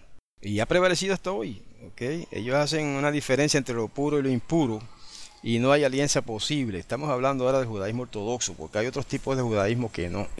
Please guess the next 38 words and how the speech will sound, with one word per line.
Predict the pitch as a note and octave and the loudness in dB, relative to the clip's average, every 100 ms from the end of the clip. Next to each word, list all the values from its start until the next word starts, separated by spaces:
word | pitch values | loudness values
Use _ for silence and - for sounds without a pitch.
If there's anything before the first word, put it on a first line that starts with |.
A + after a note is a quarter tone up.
| _ _ | _ _
Para | - A2 G#2+ | 2 4 6
los | A2+ G#2+ | 4 2
judíos | A#2 D3 | 2 2
ortodoxos | E3 D3 D3 D#3 D3+ | 4 4 4 2 -2
todavía | C3 A2+ A2+ D3 C3 | 2 4 4 4 4
eso | A2+ C3 - B2+ | 2 0 0 -4
es | B2+ | -4
una, | B2 C3+ B2 - - | -2 2 2 0 -6
una | G#2+ B2+ | -2 2
herejía, | B2+ G#2+ B2+ A#2 | 2 2 2 0
casarse | - - A2+ - A#2+ | 0 0 -2 0 -2
un | A#2+ | -2
judío | A2+ G#2+ A2+ | -2 0 -2
con | - F#2+ | -2 -4
una | F#2+ G#2+ G#2+ F#2+ F2 - - - - - - - - | -2 0 0 2 0 -2 -12 -16 -16 -14 -12 -14 -6
gentil | - A#2 F#3+ G3+ | 2 4 6 6
o | |
viceversa, | E3+ D#3 F3 F#3+ - B2 | 4 4 4 2 2 -2
¿no? | D3 | 0
Una | C3 | -2
mujer | C3+ C3+ C3 | 0 0 2
gentil | C3 A#2+ C3 - | 0 0 -2 -2
con | A#2 | -4
un | A2 A2+ | -4 -4
hombre | A#2 A#2+ A#2 | -2 0 0
incircunciso | A2 G#2+ G#2 G2+ C3 D#3 B2+ | -2 -6 -6 -2 -2 -2 -4
es | G2+ | -4
una, | G#2 G2+ F#2+ | -4 -2 -2
eh, | F#2+ | -4
eh, | - - - - - | -8 -14 -16 -12 -4
prácticamente | F#2+ C3 A#2 F2 G2 - C3 | -2 0 2 2 0 -2 -2
una, | F2 E2+ D2+ B1+ - - - - | 0 0 -2 -2 -4 -8 -10 -8
¿cómo | F2+ G2+ | -2 2
diríamos? | G2+ D#3 B2 F2 - | 4 4 2 -4 -6
Una, | G2+ E2+ B1 - - - - - - | -2 -2 -2 -6 -10 -14 -16 -14 -4
una | - - | 2 4
herejía, | D3+ F#3 - - | 6 4 0 -4
sí. | - - - | -8 -6 -8